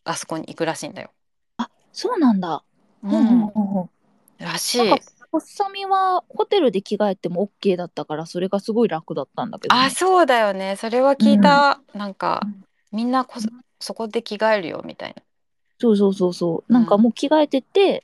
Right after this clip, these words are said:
Speaker 2: あの、
Speaker 1: うんうん。
Speaker 2: チケットだけ受付で交換みたいな。
Speaker 1: うんうん。なるほど。
Speaker 2: そういう方がね、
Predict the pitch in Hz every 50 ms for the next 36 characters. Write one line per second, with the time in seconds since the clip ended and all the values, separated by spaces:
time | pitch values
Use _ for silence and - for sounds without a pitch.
0 | _ - 208 208 196 190 180 180 180 175 - - - - - - 214 220 - -
1 | _ _ _ _ _ _ _ _ _ _ _ _ - - - 349 - _ - -
2 | 294 262 277 262 _ - 269 269 269 254 240 - 226 - 233 226 - - - -
3 | 214 202 196 202 196 185 185 - - _ _ _ _ _ - - 180 - - -
4 | 170 175 - - - - - - - 240 - - - _ _ _ - - 226 208
5 | 185 - - - 190 190 175 170 170 _ _ _ _ - - _ _ _ _ _
6 | _ _ _ _ _ _ - - 202 208 214 208 202 208 247 277 294 - 220 247
7 | 247 220 214 202 196 190 202 202 208 202